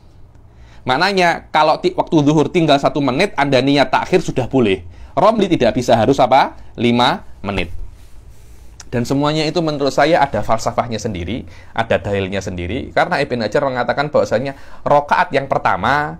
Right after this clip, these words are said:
itu adalah asal. Kedua, ketiga, keempat adalah pengulangan daripada rokaat yang pertama. Karena itu, kalau Anda mendapatkan rokaat pertama di dalam waktu, itu namanya adaan. Walaupun rokaat kedua, ketiga, keempat di luar waktu.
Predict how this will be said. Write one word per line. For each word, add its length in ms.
itu 240
adalah 320
asal. 400
Kedua, 400
ketiga, 400
keempat 480
adalah 240
pengulangan 560
daripada 400
rokaat 400
yang 240
pertama. 480
Karena 320
itu, 160
kalau 240
Anda 240
mendapatkan 720
rokaat 320
pertama 320
di 80
dalam 320
waktu, 400
itu 240
namanya 320
adaan. 480
Walaupun 400
rokaat 240
kedua, 400
ketiga, 320
keempat 400
di 80
luar 400
waktu. 320